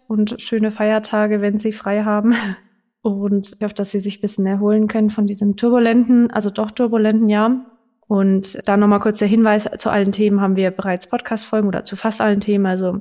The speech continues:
da gerne einfach reinhören, auch wenn man jetzt vielleicht ein bisschen mehr Zeit hat und sagt, ich habe da mal die Ruhe, mir vielleicht das ein oder andere anzuhören.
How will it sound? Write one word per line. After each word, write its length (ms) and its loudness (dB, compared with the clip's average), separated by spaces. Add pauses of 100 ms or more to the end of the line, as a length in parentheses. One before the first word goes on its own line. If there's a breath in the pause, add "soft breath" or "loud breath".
da 160 -4
gerne 240 -4
einfach 300 -6
reinhören, 440 2
auch 120 -2
wenn 100 -2
man 180 -4
jetzt 180 -20
vielleicht 160 -10
ein 20 -20
bisschen 240 -6
mehr 180 -2
Zeit 300 -8
hat 160 -8
und 120 -10
sagt, 380 -18
ich 100 -20
habe 140 -18
da 80 -10
mal 160 -2
die 100 0
Ruhe, 360 0
mir 180 0
vielleicht 280 -10
das 100 -16
ein 120 -2
oder 160 -4
andere 200 -8
anzuhören. 480 -6